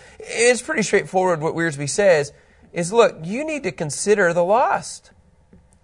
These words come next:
Like, your actions truly impact those around you, specifically the lost, the sinners, how they perceive who you are and your relationship with the Lord. In First Corinthians six,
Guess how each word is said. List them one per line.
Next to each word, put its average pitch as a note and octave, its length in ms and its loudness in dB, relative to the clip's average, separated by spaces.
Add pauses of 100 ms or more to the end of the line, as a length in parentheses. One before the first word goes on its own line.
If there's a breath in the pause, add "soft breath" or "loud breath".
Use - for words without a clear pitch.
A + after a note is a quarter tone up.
Like, G#3 320 2
your A#3 400 6
actions D3 800 0 (420 soft breath)
truly C4 840 0 (160)
impact F#3 680 4 (120)
those F3+ 240 4
around A3 420 8
you, C#3+ 240 -4 (300 soft breath)
specifically C4 680 0
the G#3+ 80 2
lost, A#3 380 8
the G#3+ 80 -2
sinners, C4 420 2
how G#3+ 260 6
they C4 160 4
perceive A3+ 680 -8 (160 soft breath)
who B3 240 0
you A#3+ 220 -2
are F#3 360 6 (440 soft breath)
and E3 160 0
your E3+ 100 -2
relationship D3+ 520 -6
with D#3 100 -14
the F3 60 -6
Lord. G3 300 0
In D#3 60 -8
First G#3 200 -4
Corinthians A#3 500 2
six, F#3+ 500 -2